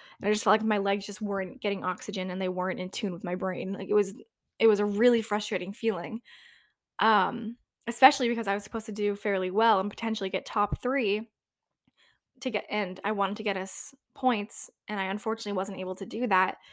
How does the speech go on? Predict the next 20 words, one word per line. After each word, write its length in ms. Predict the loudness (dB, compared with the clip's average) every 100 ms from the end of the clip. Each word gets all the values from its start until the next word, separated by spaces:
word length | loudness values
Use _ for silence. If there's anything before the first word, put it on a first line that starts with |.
| -20 -20 _ -6
Um, 460 | -4 -4 -8 -10 -12 _ _ -10 -10 _ _ _ _
it 140 | -2 2
is 200 | 2 2
because 260 | -2 -2 2
I 100 | 2
had 140 | 0
covid, 560 | 2 2 4 2 2 0
but 280 | 2 2 -4 -4
I 140 | -2
felt 200 | -2 -4
so 200 | -4 -4
bad 200 | 0 2
afterward 320 | 0 -2 -6 -4
'cause 100 | -6
at 80 |
the 60 | -6
time 280 | -2 0 0
I 60 |
didn't 320 | -2 -4 -4 0
know. 400 | 0 0 -2